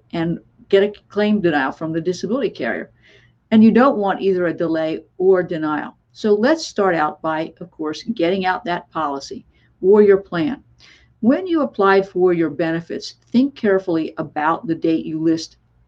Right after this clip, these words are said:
as the date you become disabled. In fact, before you even stop working and apply for benefits, I think we need to get the policy out and start answering these questions.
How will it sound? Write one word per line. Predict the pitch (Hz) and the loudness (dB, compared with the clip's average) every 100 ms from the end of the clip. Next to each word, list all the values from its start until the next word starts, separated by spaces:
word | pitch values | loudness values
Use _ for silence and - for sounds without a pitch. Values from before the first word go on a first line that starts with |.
| - | -8
as | 160 156 | -6 -6
the | 151 | 0
date | 180 175 | 0 2
you | 170 | -2
become | 165 165 160 147 | -4 -4 -4 -4
disabled. | 143 147 123 127 - | -4 -4 -4 -6 -6
In | |
fact, | 185 185 180 | 0 0 0
before | 170 - 196 | -4 4 6
you | 180 | 6
even | 165 160 - _ _ | 2 -2 -6 _ _
stop | - 247 285 277 | 0 2 2 0
working | 160 160 160 156 | -2 0 0 -2
and | 156 | -2
apply | - 160 147 | -2 -2 -2
for | - | -4
benefits, | 151 143 151 - - _ _ _ - | -4 -4 -4 -10 -12 _ _ _ -6
I | 170 | -2
think | 185 160 | 0 0
we | 165 | 0
need | 160 | 0
to | 160 | 0
get | 156 160 | 0 -2
the | - | -6
policy | 165 151 147 - 151 | -4 -2 -4 -4 -2
out | 151 - - _ _ | -2 -2 -8 _ _
and | 110 - | -6 -6
start | - 175 165 | -2 -2 0
answering | 170 165 160 151 | -2 -4 -6 -4
these | 156 147 | -4 -6
questions. | - 147 139 - - - | -6 -6 -6 -8 -12 -12